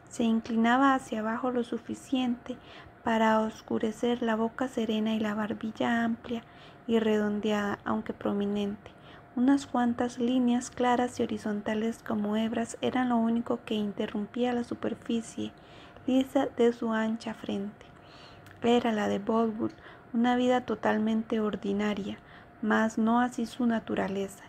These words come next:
esa serenidad que chocaba a quienes ocasionalmente la observaban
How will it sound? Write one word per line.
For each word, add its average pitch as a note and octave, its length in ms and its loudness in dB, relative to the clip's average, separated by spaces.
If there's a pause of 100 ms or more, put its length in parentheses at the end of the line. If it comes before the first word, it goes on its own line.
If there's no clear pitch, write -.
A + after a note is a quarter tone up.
esa A#3+ 260 0
serenidad G3+ 720 0 (560)
que A#3+ 120 0
chocaba A3 640 4
a G3+ 120 -2
quienes G#3 360 -4
ocasionalmente A3 840 0
la A#3 140 2
observaban G#3 680 0